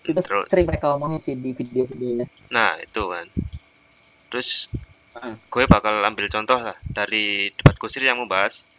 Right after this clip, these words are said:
Speaker 2: Bang Atta. Di sini mereka menyuruhkan janganlah mendebat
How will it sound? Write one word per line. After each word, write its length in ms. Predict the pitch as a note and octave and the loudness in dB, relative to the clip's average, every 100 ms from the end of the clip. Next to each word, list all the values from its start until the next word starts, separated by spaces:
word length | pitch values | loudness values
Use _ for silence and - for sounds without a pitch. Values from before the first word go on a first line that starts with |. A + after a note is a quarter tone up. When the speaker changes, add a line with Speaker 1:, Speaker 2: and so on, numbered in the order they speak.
| _ | _
Speaker 2:
Bang 160 | - G2 | -8 -4
Atta. 480 | F#2 - A#2 F#2 - - _ _ _ _ _ _ - | -4 2 2 2 -2 -18 _ _ _ _ _ _ -16
Di 80 | |
sini 480 | A2 - A#2+ D3 D#3 | -10 -6 -4 -4 -6
mereka 320 | C#3+ B2+ C#3 | 0 0 2
menyuruhkan 480 | C3+ C3+ B2+ C3 C3+ C#3 - - | -2 0 -2 -2 -4 -16 -16 -8
janganlah 480 | G#3+ G#3+ G#3 A#2 | -4 -4 2 2
mendebat 400 | - G#2+ - G2 | 2 -4 -4 -6